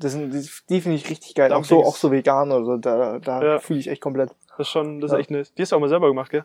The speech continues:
Speaker 1: Ja, das ist sau-, also kann ich nicht empfehlen. Nur wenn man Zeit hat.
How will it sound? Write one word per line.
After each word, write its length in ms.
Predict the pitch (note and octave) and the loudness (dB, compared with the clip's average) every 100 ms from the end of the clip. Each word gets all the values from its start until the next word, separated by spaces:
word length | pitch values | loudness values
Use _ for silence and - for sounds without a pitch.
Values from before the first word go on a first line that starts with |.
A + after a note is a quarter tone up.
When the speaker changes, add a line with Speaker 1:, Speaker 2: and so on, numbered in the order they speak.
| - | -4
Speaker 1:
Ja, 280 | C3+ C3+ B2+ | 0 2 2
das 100 | B2 | 0
ist 100 | - | 2
sau-, 160 | C3 B2 | 4 4
also 400 | F#2 C3 C3 C3+ | 0 -2 -2 -4
kann 160 | - C#3+ | -6 -6
ich 140 | C3 | -4
nicht 140 | D3 | -6
empfehlen. 420 | C#3+ C3 C3+ C3 B2+ - - | -4 0 2 0 -6 -14 -2
Nur 180 | D#3+ D#3 | 4 6
wenn 100 | D#3 | 8
man 140 | D3+ | 6
Zeit 280 | C#3+ D3 C#3+ | 6 4 6
hat. 180 | C3 A2+ | 0 -2